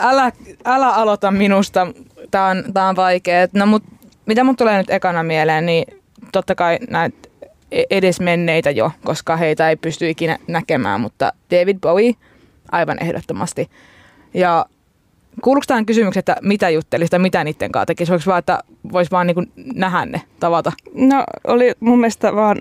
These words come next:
Speaker 2: että <laughs> nähdään tai tavataan, mutta voit sä, voit sä myös kertoa, että mitä sä haluaisit hänen kanssa jutella?
Speaker 1: No siis mä haluaisin jutella siitä,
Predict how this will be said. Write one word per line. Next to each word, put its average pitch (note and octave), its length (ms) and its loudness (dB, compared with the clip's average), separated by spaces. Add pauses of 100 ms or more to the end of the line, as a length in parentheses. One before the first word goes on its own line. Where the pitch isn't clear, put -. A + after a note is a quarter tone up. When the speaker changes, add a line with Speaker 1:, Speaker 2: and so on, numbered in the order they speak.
(120)
Speaker 2:
että G3 300 0
<laughs> - 0 -
nähdään A3 380 2
tai G3+ 140 -2
tavataan, G#3 500 0
mutta G#3+ 280 0
voit B3 220 2
sä, C4 180 0 (440)
voit C4 180 2
sä C#4+ 80 -2
myös E4 160 2
kertoa, E4 340 2
että B3+ 180 0
mitä C4 220 4
sä C4 120 2
haluaisit C4 360 4
hänen A#3+ 240 4
kanssa G#3 280 0
jutella? F#3+ 340 -2 (240)
Speaker 1:
No D#4 160 2 (120)
siis F4 320 -2
mä F#4+ 140 0
haluaisin D#4+ 280 2
jutella E4 280 2 (140)
siitä, A#3+ 440 0